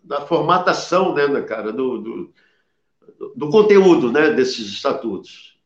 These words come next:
que é antigos, muito, né, dos anos cinquenta, sessenta, então a gente ia,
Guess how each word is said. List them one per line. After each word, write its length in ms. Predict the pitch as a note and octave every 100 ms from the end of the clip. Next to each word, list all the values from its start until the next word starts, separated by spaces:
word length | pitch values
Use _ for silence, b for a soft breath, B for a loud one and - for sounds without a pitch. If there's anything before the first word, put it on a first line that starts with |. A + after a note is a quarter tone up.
| -
que 80 |
é 40 | C3
antigos, 640 | C#3 C#3 F3+ G3 C3+ A#2
muito, 320 | A#2 D3+ C#3+
né, 240 | B2 D3+ E3
dos 180 | G#2+ A2
anos 480 | A#2+ - B2 -
cinquenta, 500 | - A2+ D#3 E3+ -
sessenta, 480 | - B2 - E3 E3+
então 180 | E3+ F3+
a 60 | F#3+
gente 220 | F#3 F3+
ia, 280 | F#3+ F#3+